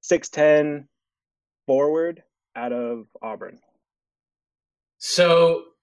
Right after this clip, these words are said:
Speaker 2: I think that's the pick that the majority of talent evaluators would make at this point.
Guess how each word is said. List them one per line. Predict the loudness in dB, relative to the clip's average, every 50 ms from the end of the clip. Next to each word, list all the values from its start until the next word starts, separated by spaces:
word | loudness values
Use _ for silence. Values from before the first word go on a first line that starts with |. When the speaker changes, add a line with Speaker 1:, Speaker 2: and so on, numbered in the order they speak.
| _ _ -2
Speaker 2:
I | -2 -2 -2
think | -2 -2 -2 -4 -4 -4 -4
that's | -2 -2 -2 -4 -6 -8
the | -10 -10
pick | -8 -8 -8 -8 -8 -8 -10 -12
that | -12 -10 -10 -12 -14 -18 _ _ _ _ _ _ _
the | -10 -8
majority | -8 -8 -8 -6 -6 -4 -4 -2 -2 -4 -4
of | -6 -6
talent | -8 -10 -8 -8 -8 -8 -6 -6
evaluators | -6 -6 -6 -6 -6 -6 -6 -6 -8 -8 -10 -10 -12 -14 -18 -20 -20 _ _ _ _ _ _
would | -14 -12 -12 -8 -6
make | -4 -4 -4 -6
at | -6 -6
this | -8 -10 -10
point. | -4 _ 0 0 0 -2 -6